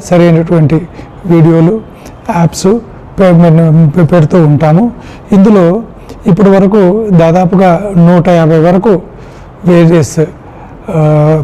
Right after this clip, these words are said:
పోస్టింగ్స్ పెట్టాము. వీటికి కూడా మంచి ఫాలోయింగ్ ఉంది. దీని ద్వారా కూడా డిజిటల్గా ప్రజలకు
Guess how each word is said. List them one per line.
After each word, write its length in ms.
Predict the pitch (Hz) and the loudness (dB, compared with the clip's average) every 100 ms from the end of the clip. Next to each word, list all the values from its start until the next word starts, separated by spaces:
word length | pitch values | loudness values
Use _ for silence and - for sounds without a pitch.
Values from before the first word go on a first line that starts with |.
| - | -2
పోస్టింగ్స్ 460 | 196 196 196 139 175 | -2 0 -2 -2 -4
పెట్టాము. 500 | 160 170 165 208 220 - - - | -2 0 0 0 -4 -14 -20 -4
వీటికి 260 | 202 202 196 | 0 2 2
కూడా 140 | 214 | 2
మంచి 320 | 202 185 180 - | 2 2 0 0
ఫాలోయింగ్ 500 | 180 175 175 170 165 | 0 2 2 2 2
ఉంది. 260 | 160 190 233 - - - - 180 | 2 0 -2 -10 -20 -20 -4 0
దీని 220 | 185 175 | 2 2
ద్వారా 320 | 185 190 202 | 2 2 2
కూడా 400 | 190 185 190 233 - - - 170 | 2 2 0 -2 -10 -16 -2 2
డిజిటల్గా 640 | 175 233 269 240 202 170 - - - - | 2 2 0 2 2 0 -6 -18 -20 -4
ప్రజలకు 680 | 175 160 190 180 170 156 | 0 2 2 0 0 0